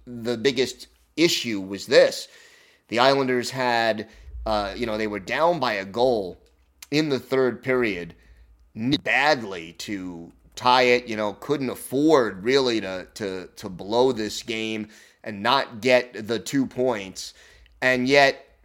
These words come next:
what happens? They go through the first nine, almost ten minutes of the third period without even getting a shot on goal. And yet, the beautiful thing,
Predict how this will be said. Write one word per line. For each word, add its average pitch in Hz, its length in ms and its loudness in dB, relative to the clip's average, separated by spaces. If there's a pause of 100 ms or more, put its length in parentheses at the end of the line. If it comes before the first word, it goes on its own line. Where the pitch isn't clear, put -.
(100)
what 131 340 2
happens? 135 640 2
They 120 200 -4
go 127 240 2
through 131 540 -4
the 113 120 -6
first 127 540 -2
nine, 123 720 0
almost 120 560 -6
ten 139 340 2
minutes 131 300 -2
of 113 80 -4
the 104 100 -6
third 117 360 -4
period 110 420 -2 (380)
without 117 500 0
even 110 300 -4
getting 107 260 -4
a 92 40 -8
shot 107 280 0
on 98 260 -2
goal. 113 400 -2
And 120 260 -4
yet, 147 380 0
the 123 140 -2
beautiful 143 480 -2
thing, 127 380 0